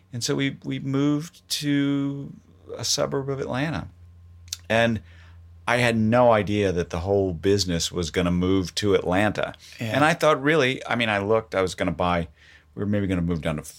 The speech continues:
Speaker 1: Florida, where I, where I grew up in this little beach town. And, uh, I went and was gonna buy this bookstore. I worked in the bookstore. I, you know, interned there. And I'm like, "Okay." And, and it was great because my father was,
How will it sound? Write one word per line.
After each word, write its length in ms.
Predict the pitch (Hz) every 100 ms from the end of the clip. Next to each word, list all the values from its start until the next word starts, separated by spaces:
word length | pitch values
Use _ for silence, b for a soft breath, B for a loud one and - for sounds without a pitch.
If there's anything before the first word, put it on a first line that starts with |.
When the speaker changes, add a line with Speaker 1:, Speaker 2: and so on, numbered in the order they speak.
| -
Speaker 1:
Florida, 420 | - 101 113 135
where 160 | 104 82
I, 200 | 80 80
where 300 | - 82 78
I 240 | 76 78 73
grew 220 | - 82
up 200 | 92 98
in 80 | 87
this 160 | 80 90
little 120 | 78
beach 300 | 85 85 -
town. 320 | 104 104 110
And, 200 | 85 76 B B B B _ _
uh, 680 | - 92 82 80 80 80 76 - -
I 120 | 82
went 420 | 80 90 90 -
and 460 | - 85 90 - - - _ _ _ _ _ _ _ _ _
was 160 | 92 87
gonna 120 | 85
buy 180 | 82 82
this 160 | 80 82
bookstore. 680 | - 117 - 156 143 143
I 80 | 110
worked 360 | 82 87 117 -
in 80 | 135
the 40 |
bookstore. 680 | 143 139 - - 139 139 131
I, 220 | 92 80 82 B B B B
you 80 | 90
know, 80 | 85
interned 640 | - 110 120 127 131 127
there. 340 | 127 127 127 117
And 120 | 87
I'm 140 | 82
like, 200 | 80 80 b b b b b -
"Okay." 440 | 107 - 95 98 110
And, 260 | 101 87 85
and 120 | 95
it 80 | 95
was 140 | 107
great 340 | - 117 113 -
because 440 | 98 104 92 90 b b b b b -
my 120 | 90
father 420 | 87 101 101 101
was, 460 | 90 87 80 73